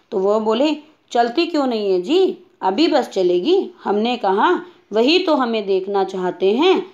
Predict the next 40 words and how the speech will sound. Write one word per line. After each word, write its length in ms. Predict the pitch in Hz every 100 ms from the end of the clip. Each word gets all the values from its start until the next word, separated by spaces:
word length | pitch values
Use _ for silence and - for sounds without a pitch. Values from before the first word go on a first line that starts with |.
| _
अपने 340 | - 208 220 220
आप 280 | 214 233 233
चलती 320 | 294 285 320
है 140 | 330
क्या 140 | 349 392
ये?" 300 | 233 185 - - _
इस 160 | 226 -
तरीके 380 | 240 233 233 240
से 200 | 320 466 523 - _ -
किन 160 | 254
किन 200 | 254 269
के 100 | 269
बीच 220 | 254 254
में, 160 | 294 311
पांचों 340 | 220 202 196
मित्रों 380 | 226 220 247 262
के 120 | 277
बीच 300 | 254 269 233
में 180 | 294 359
और 160 | 339 196
कंपनी 420 | 208 208 208 214
के 80 | 226
एक 140 | 247
हिस्सेदार 520 | 220 - 190 190 196
के 140 | 190 208
व्यक्ति 380 | 202 190 185 185
के 100 | 185
बीच 240 | 180 180
में 160 | 190 185
बातें 380 | 180 180 247 480 - - _ _ -
हो 120 | 196
रही 240 | 170 160
हैं। 260 | 165 165 156 - - _ -
तो 100 | 220
थोड़ी 280 | 240 247 294
देर 200 | 311 311
बाद 320 | 294 302 302
क्या 140 | 311
हुआ, 300 | 311 311 320 349 - - -
बस 240 | 202 202